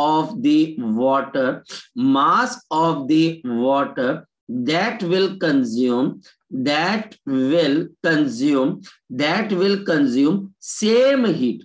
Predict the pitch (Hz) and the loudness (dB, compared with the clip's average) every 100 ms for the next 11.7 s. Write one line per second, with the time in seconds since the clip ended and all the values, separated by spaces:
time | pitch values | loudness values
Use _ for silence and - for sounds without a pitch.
0 | _ 117 110 - - - 175 190 220 196 | _ -12 -10 -12 -10 -2 2 4 4 2
1 | 131 113 110 127 127 165 160 160 147 156 | 0 -2 -4 -4 0 0 0 0 2 2
2 | 202 262 254 - _ - - 175 175 190 | 2 2 -2 -10 _ -18 -8 0 2 4
3 | 202 226 247 226 - _ _ - 131 139 | 4 2 0 -2 -12 _ _ -4 2 4
4 | 170 196 - _ _ - 151 156 185 196 | 4 0 -8 _ _ -6 -4 -2 0 0
5 | 220 - _ _ 131 123 131 156 165 160 | 0 -4 _ _ -4 0 2 2 2 0
6 | 139 110 - _ 139 160 180 208 220 - | -2 -2 -10 _ -6 -2 0 2 0 0
7 | 135 139 127 143 147 147 151 165 214 - | -2 0 0 2 2 2 2 2 0 -6
8 | _ _ - 127 196 269 - 208 190 175 | _ _ -10 0 0 0 -2 -2 0 -2
9 | 180 180 165 - 151 113 - _ _ 139 | 0 0 -2 -4 -4 -4 -6 _ _ -4
10 | 156 180 208 - - 147 135 151 156 151 | -2 0 -2 -4 -4 0 2 2 0 2
11 | 196 185 160 190 254 277 | 0 2 2 4 4 0